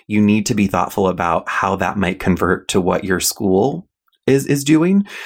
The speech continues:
to understand if you're around kind of the performance that we typically see from an academic standpoint. And then the other thing that I would say is talk to us, you know, email, call. There's lots of ways you can get in touch with admission officers at, at institutions.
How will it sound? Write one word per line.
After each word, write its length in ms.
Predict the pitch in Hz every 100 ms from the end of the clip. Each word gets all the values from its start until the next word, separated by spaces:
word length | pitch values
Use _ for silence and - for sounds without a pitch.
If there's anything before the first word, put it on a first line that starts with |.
| -
to 120 | - 107
understand 560 | 104 98 - 104 101
if 120 | 98
you're 140 | 107 98
around 720 | 98 90 95 95 95 95 92 -
kind 200 | - 98
of 100 | 90
the 60 | 95
performance 560 | - 92 98 95 90
that 120 | - 90
we 80 |
typically 500 | 92 - 90 87 92
see 260 | 90 - 87
from 420 | - 92 87 87
an 140 | - 92
academic 460 | 82 87 87 85
standpoint. 640 | - - 90 - - - - - - - -
And 120 | 139
then 100 | 151
the 140 | 160
other 200 | 139 165
thing 240 | 143 135 120
that 80 |
I 80 | 107
would 120 | 101
say 120 | - 110
is 120 | 104
talk 240 | - 160
to 120 | - -
us, 300 | - - -
you 120 | 110
know, 380 | 107 98 95 - _ -
email, 460 | 120 127 127 123
call. 580 | 117 - 113 117 117 123 - - -
There's 160 | 117 113
lots 220 | 123 131
of 120 | 123
ways 260 | 110 117 117
you 60 |
can 140 | 110 107
get 140 | 104
in 100 | 101
touch 360 | 101 98 - -
with 360 | 98 90 - -
admission 380 | 92 95 - 131
officers 560 | 127 143 - 151 151
at, 120 | 160 -
at 100 | 139
institutions. 800 | 156 - 151 170 156 160 156 160